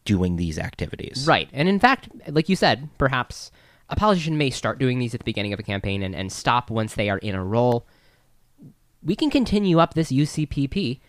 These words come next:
Speaker 2: as much as we want through the entire, uh, through the entire run, through, through an entire election cycle, if you will. And then immediately when the next, uh, election cycle comes out, somebody casts their vote, we layer on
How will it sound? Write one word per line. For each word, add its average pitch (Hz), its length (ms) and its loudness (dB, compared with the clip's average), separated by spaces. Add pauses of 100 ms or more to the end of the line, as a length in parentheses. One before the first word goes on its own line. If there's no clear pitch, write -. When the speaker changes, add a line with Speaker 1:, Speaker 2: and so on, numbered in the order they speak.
(400)
Speaker 2:
as 156 220 -2
much 151 260 2
as 190 140 2
we 185 60 0
want 180 240 0
through 190 120 4
the 202 120 0
entire, 131 640 0 (540)
uh, 113 180 -6
through 156 160 0
the 156 80 0
entire 123 680 0
run, 113 720 0
through, 143 160 -2
through 175 280 -2
an 185 80 0
entire 131 280 -4
election 110 300 -6
cycle, - 240 -10
if - 100 -16
you 95 80 -6
will. 62 240 -8 (240)
And 131 140 -4
then 139 180 2 (220)
immediately 139 440 0
when 131 200 0
the 123 60 2
next, 117 300 -4
uh, 104 380 -6
election 110 240 -4
cycle 101 180 -4
comes 98 240 -6
out, 90 220 -2 (400)
somebody 110 240 0
casts - 460 -2
their 117 120 4
vote, 104 320 2 (200)
we 113 140 0
layer 110 400 0
on 101 460 0